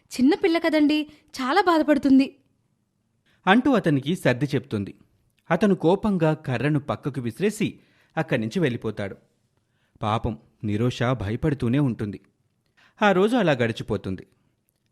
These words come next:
Speaker 2: ఆ మరుసటి రోజు ఆమె చాలా భయపడ్డం వల్ల దడుచుకొని జ్వరం వస్తుంది.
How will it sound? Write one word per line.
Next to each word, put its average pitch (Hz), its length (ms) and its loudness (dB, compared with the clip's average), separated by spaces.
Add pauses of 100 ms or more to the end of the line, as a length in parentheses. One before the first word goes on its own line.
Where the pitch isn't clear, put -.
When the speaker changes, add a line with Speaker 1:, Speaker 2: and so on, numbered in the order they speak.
(140)
Speaker 2:
ఆ 196 80 4
మరుసటి 185 420 0
రోజు 160 500 0 (580)
ఆమె 180 200 2 (100)
చాలా 160 220 0
భయపడ్డం 160 500 0
వల్ల 120 340 0
దడుచుకొని 117 680 -2
జ్వరం 113 300 -2
వస్తుంది. 107 420 -8